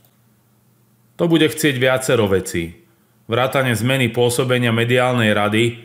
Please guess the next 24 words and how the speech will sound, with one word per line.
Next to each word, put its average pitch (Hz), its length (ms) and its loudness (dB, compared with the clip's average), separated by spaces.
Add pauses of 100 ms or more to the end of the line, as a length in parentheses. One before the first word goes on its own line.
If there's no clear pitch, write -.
(360)
aby 110 160 0
mala 113 320 0
efektívnejšie 120 800 0
obsadenie, 113 880 -2 (320)
plus 117 240 -2
produkovala 117 640 0
hĺbšie 120 400 -2
analýzy 107 800 0 (240)
a 110 160 -4
tiež 123 240 0
mala 117 160 2
k 107 160 -4
dispozícii 117 720 -2
silnejšie 120 560 0
nástroje. 104 720 -2 (960)
Ale 127 320 0
aj 123 80 0
najťažšia 120 560 -2
úloha. 92 560 -4 (480)
Dosiahnutie 131 800 -2
príčetného 123 640 -2
riadenia 110 560 0
verejnoprávnych 113 880 0
médií. 92 560 -2